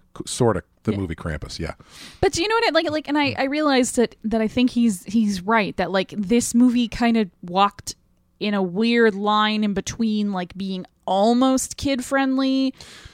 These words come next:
Speaker 2: and then being
Speaker 1: Yeah.
Speaker 2: slightly too dark for that, but not dark enough to be really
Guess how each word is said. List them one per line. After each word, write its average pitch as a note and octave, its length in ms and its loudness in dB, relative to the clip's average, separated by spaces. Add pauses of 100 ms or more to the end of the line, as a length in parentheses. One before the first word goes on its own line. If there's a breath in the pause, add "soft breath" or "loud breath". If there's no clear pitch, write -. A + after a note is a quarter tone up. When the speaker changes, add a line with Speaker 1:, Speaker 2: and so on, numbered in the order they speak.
Speaker 2:
and A#3+ 140 6
then A#3 140 8
being A3 220 4
Speaker 1:
Yeah. B2 420 4
Speaker 2:
slightly C#4+ 420 0
too D#4+ 240 -2
dark D#4 340 2
for D4+ 180 -4
that, D4 300 -2
but A3+ 140 -2
not A3 260 0
dark G3+ 260 0
enough G3+ 300 0
to A3 160 0
be F#3 480 -4 (1000)
really G3 320 0